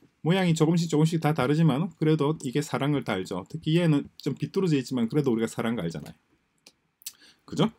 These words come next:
자, 그러면은 이걸 어떻게 사를, 사란 걸 우리가 인식할 것인가 하는 건데 이미지 레코그니션 조금 전에 같은 이 프로젝트에서 이미지 레코그니션 하는 것이 아니라 그냥 숫자로 한번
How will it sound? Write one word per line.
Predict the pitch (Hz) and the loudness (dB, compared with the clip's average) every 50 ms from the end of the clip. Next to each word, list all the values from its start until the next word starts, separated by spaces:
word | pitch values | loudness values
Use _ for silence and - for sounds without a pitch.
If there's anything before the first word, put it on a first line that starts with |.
| _ _ _ _ | _ _ _ _
자, | _ - 117 | _ -10 -6
그러면은 | - 170 175 190 180 160 160 202 196 - 226 - - | -2 0 0 2 4 4 2 2 2 0 -2 -4 -6
이걸 | - 147 156 190 180 151 - - _ | -6 -2 0 2 2 2 0 -2 _
어떻게 | - 160 - 185 165 - 190 180 175 175 170 160 131 135 135 - _ _ _ - - _ - 135 135 | -4 -2 -2 -2 0 2 2 4 4 4 4 4 2 0 -2 -8 _ _ _ -20 -20 _ -2 -2 -2
사를, | - - 151 147 156 160 165 165 | 0 2 2 4 6 6 6 6
사란 | 160 - 165 160 170 175 | 4 4 6 6 6 6
걸 | 170 165 | 6 4
우리가 | 147 - - - | 4 4 4 4
인식할 | 160 165 160 170 151 127 120 | 4 4 4 4 2 2 2
것인가 | - 135 - 143 123 107 90 90 - _ - | 0 0 0 0 0 0 -2 -2 -4 _ -10
하는 | 123 135 139 | -6 -6 -4
건데 | 117 107 117 147 127 110 - - - - - - - | -2 -2 -2 -2 -4 -4 -6 -10 -12 -12 -12 -12 -6
이미지 | - 147 156 190 214 190 196 175 | 0 2 4 4 4 4 4 4
레코그니션 | 170 160 165 - 175 180 180 175 160 - 170 156 | 4 4 4 2 0 0 2 2 2 2 2 2
조금 | 151 147 156 | 4 4 4
전에 | 156 170 160 | 4 4 4
같은 | 147 139 131 - - 120 127 139 | 4 2 0 0 -2 -2 0 -2
이 | 147 - | -2 -2
프로젝트에서 | - 160 160 180 185 165 170 160 156 - | -2 0 0 0 0 2 2 0 2 0
이미지 | 127 127 156 175 170 | 0 2 2 2 2
레코그니션 | 151 135 123 - - 143 147 151 147 139 143 | 2 0 0 0 -2 0 0 0 0 0 -2
하는 | 131 135 139 143 | -2 -2 -2 -2
것이 | 139 123 - 160 | -2 -2 0 -2
아니라 | 117 101 104 120 | -2 -2 -2 -4
그냥 | 120 110 | -6 -6
숫자로 | - - 156 - - 185 190 214 | -6 -8 -10 -6 -4 0 2 4
한번 | 165 135 113 104 107 151 | 4 2 2 0 -2 -2